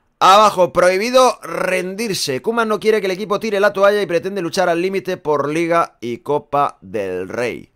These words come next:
¿eh? Bueno, veremos, ¿eh? Veremos si pueden remontar al Sevilla en Copa y veremos si en Liga pueden recortar la diferencia al Atlético de Madrid. Sobre el fútbol femenino, cero trece, España a la Eurocopa con palizón en Azerbaiyán, ¿eh? Uy, qué paliza,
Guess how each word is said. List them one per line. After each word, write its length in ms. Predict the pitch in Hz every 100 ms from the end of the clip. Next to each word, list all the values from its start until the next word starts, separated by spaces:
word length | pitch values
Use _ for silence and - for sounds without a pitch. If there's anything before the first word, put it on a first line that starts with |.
| _
¿eh? 180 | - 127 - _ _ _ _ -
Bueno, 180 | 165
veremos, 400 | - 131 135 82
¿eh? 80 | -
Veremos 420 | - 107 139 147 139
si 80 |
pueden 200 | 131 139
remontar 320 | 127 127 127 123
al 100 | 120
Sevilla 600 | 120 120 117 113 110 110
en 120 | 107
Copa 560 | 190 202 - 214 - _
y 160 | 139 196
veremos 460 | 147 151 165 170
si 100 | 131
en 120 | 120 131
Liga 380 | 151 160 160
pueden 160 | 120 139
recortar 400 | 127 117 131 131
la 60 | 123
diferencia 480 | 113 117 117 123
al 220 | 120 107 101
Atlético 340 | 113 107 98
de 60 | 90
Madrid. 280 | 76 73 - _ - - _ _ _ _
Sobre 220 | - 156
el 60 | 160
fútbol 220 | 208 196
femenino, 500 | 175 175 214 214 208
cero 320 | - 208 185
trece, 520 | 175 196 196 196 190 -
España 600 | 139 143 - 190 202 196
a 220 | - 156
la 80 | 156
Eurocopa 460 | 147 143 156 185 160
con 180 | 151
palizón 460 | 143 143 143 202 185
en 220 | 131 151 151
Azerbaiyán, 800 | 135 151 135 113 120 185 127
¿eh? 100 | 123 95
Uy, 220 | 139 - -
qué 80 | 107
paliza, 440 | - 143 -